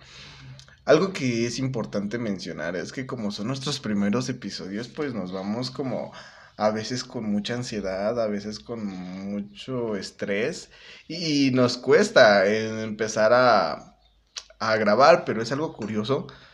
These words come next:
porque te tienes que meter en un, en un papel más maduro.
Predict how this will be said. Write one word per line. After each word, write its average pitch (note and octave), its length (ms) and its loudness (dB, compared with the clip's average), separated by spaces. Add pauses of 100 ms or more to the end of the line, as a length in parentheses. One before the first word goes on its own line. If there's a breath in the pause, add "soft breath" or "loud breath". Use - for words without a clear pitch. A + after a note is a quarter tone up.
(720 loud breath)
porque A#2+ 460 -2
te A2+ 140 -4
tienes B2+ 240 0
que D3+ 80 -4
meter A#2 260 0
en B2 80 0
un, B2 640 -2
en A#2+ 160 -4
un B2 80 -2
papel A#2+ 300 0
más A2+ 340 0
maduro. G#2+ 420 -2